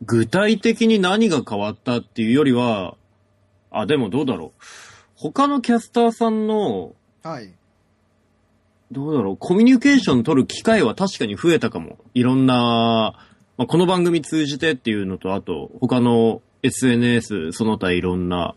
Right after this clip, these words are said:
Speaker 1: Twitterとかね、いろいろ。
Speaker 2: はいはいはいはい。
Speaker 1: はい。まあ、もともと、これ始めたいって思ったきっかけはそこなので、
Speaker 2: はい。うんうんうん。
Speaker 1: はい。キャスターとの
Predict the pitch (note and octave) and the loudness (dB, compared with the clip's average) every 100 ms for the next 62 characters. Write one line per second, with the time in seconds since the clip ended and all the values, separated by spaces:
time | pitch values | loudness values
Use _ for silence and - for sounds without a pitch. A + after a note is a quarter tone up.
0 | _ - F#2+ - F2+ - F2+ - F2 F#2 | _ -6 -6 -2 -2 -2 -6 -6 -4 -2
1 | F2 E2+ E2 D#2+ - _ _ _ - D#3+ | -2 -4 -6 -10 -12 _ _ _ -16 -14
2 | C#3+ C3 G#2+ G2 F#2+ F#2+ - F2 A2+ G#2 | -12 -14 -18 -20 -20 -20 -20 -8 2 2
3 | E2+ - C3+ A2+ - A#2+ C3 A3+ A#3+ A3 | 2 4 4 4 4 4 6 6 6 6
4 | G3+ G3 - _ _ _ _ _ _ F#3+ | 6 2 -2 _ _ _ _ _ _ 2
5 | G#3+ D#3+ D#3 G3 G#3 A3+ F#3 - G#2+ G#2 | 2 2 0 0 4 4 2 0 -4 -4
6 | A2 - F#2 D#2 - _ _ - - D3 | -6 -4 -6 -6 -12 _ _ -16 -4 0
7 | D3 C3 - C3+ E3 F3+ C#3+ F2+ F2+ E2 | 2 0 0 0 2 2 2 0 -4 -6
8 | - - F#3 D3 G2+ - _ _ _ _ | -10 -6 -2 -2 -4 -16 _ _ _ _
9 | _ E3 C3+ A#2 G#2+ G2 E2 G2 - - | _ -6 -6 -6 -4 -2 -2 -6 -14 -20
10 | - - - - C#3+ - - D#3+ D#3+ - | -20 -20 -20 0 0 2 6 8 6 6
11 | G#3+ F#3+ A2+ | 6 6 2